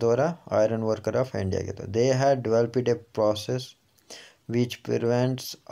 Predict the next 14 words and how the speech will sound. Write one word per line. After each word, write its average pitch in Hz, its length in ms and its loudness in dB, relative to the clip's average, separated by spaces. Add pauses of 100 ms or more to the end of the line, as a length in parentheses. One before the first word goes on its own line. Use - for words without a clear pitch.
(100)
iron 113 340 2
from 107 380 -2
rusting, 98 420 -2 (840)
जो - 260 -6
क्या 107 160 2
बचाता 107 460 0
है 135 100 0
रस्टिंग 98 400 0
से, 101 180 -6
किसको? 101 340 -6
आयरन 95 320 0
को। 95 140 -8 (220)
For 110 260 4 (140)
its 107 180 -8